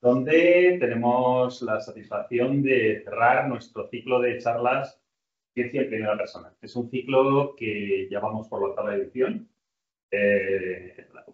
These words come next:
ya está muy consolidado en el museo.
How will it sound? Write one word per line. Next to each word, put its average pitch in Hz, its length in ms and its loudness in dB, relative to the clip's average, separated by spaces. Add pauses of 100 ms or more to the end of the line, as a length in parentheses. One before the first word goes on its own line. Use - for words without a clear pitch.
(180)
ya 101 720 2 (400)
está - 220 -6
muy 117 120 -2
consolidado 110 640 -2
en 104 60 -6
el 98 120 -10
museo. - 520 -4